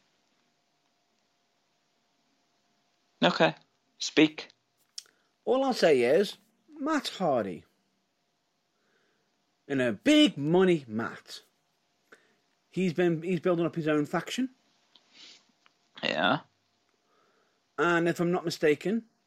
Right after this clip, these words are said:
Speaker 2: what did he call his, his faction? The Empire?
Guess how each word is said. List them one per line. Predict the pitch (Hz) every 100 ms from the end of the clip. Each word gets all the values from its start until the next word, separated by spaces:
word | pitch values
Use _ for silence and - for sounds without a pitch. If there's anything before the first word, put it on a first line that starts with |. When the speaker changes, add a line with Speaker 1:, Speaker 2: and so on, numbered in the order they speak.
| _ -
Speaker 2:
what | 226
did | 233 240
he |
call | 240 - 269
his, | 214 269 -
his | 240 247 -
faction? | 254 - 302 302 _ _ _ _ _ _ _ _ _ _ _ _ _ - - - _ _ _ _ _ _ _ _ _ _ _ _ _ _ -
The | 123
Empire? | 143 190 254